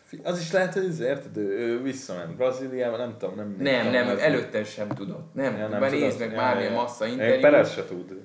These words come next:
Speaker 1: olyan jól.
Speaker 2: Nem, Perez se tud, ugyanaz.
Speaker 1: Ugyanaz.
Speaker 2: Ugyanaz.
Speaker 1: Ezek a latin
Speaker 2: Ugyanaz.
Speaker 1: izék, nem, nem. Tud
Speaker 2: Ugyanaz.
Speaker 1: spanyolul, a világ, izé, mit tudom én, fele tud spanyolul,
Speaker 2: Igen.
Speaker 1: azt elég neki. Ja, ja, ja. Jó. Ö,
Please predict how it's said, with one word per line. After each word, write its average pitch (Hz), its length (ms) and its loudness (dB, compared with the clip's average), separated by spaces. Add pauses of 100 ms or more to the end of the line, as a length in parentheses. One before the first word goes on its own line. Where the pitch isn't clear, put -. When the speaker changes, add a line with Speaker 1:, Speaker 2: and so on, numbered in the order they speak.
Speaker 1:
olyan 90 200 -10
jól. 90 420 -10
Speaker 2:
Nem, - 220 -2
Perez - 280 4
se 110 120 -6
tud, - 160 -8
ugyanaz. 117 600 0
Speaker 1:
Ugyanaz. 110 300 0
Speaker 2:
Ugyanaz. 110 160 2 (120)
Speaker 1:
Ezek - 120 -4
a 160 40 4
latin 147 300 4
Speaker 2:
Ugyanaz. 117 420 4
Speaker 1:
izék, - 440 2
nem, 104 240 -8
nem. 92 140 -10 (320)
Tud 165 120 -2
Speaker 2:
Ugyanaz. 110 160 -2
Speaker 1:
spanyolul, 135 440 6
a 120 260 4
világ, 101 520 0
izé, 104 260 -2
mit 101 120 -2
tudom 95 280 -2
én, 95 140 -8
fele 87 320 -4
tud 85 160 -16
spanyolul, 120 480 2
Speaker 2:
Igen. 110 140 0
Speaker 1:
azt - 260 -6
elég 85 280 -8
neki. 82 360 -16 (1200)
Ja, 127 500 4
ja, 98 460 -2
ja. 101 260 -8 (540)
Jó. 127 400 2 (340)
Ö, 143 380 2